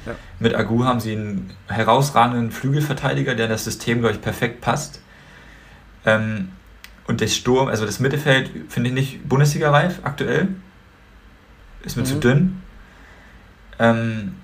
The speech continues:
Speaker 2: vor allem, wenn er halt jetzt in diesem System festhält mit diesen drei Zentralen. Also es war immer so ein Sechser und zwei Achter davor, ne? So gesehen.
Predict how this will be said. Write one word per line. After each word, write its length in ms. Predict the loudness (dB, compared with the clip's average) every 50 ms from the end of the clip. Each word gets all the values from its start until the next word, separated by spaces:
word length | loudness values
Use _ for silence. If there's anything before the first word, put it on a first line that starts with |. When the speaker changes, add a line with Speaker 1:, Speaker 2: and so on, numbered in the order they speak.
| -18 -18 -8
Speaker 2:
vor 160 | -2 0 2
allem, 100 | 4 4 6
wenn 100 | 6 6
er 80 | 6 6
halt 120 | 6 6
jetzt 140 | 4 4 4
in 140 | 0 -4 -4
diesem 180 | -6 -6 -6 -6
System 360 | -6 -4 -2 0 0 0 0
festhält 520 | 2 0 0 0 0 0 0 0 0 -2
mit 180 | -4 -4 -4 -4
diesen 180 | -6 -4 -2
drei 240 | 0 2 4 4 2
Zentralen. 720 | 2 0 -4 -4 0 2 2 2 2 2 0 -4 -6 -8 -8
Also 140 | -8 -8 -6
es 80 | 0 4
war 120 | 4 4
immer 180 | 4 4 0 0
so 120 | 0 0
ein 180 | 0 0 0 2
Sechser 280 | 2 2 0 0 0 -2
und 100 | -2 -2
zwei 240 | 0 0 2 2 2
Achter 240 | 0 -2 -2 -2 -2
davor, 340 | -2 -2 0 2 2 4 4
ne? 260 | 4 4 2 2 -2 -8 -16 -18 -18 -20 -20 -20 -20 -20 -20 -20 -20 -20 -20 -20 -20 -12
So 160 | -8 -4 -2
gesehen. 420 | 0 4 4 4 4 4 0 -2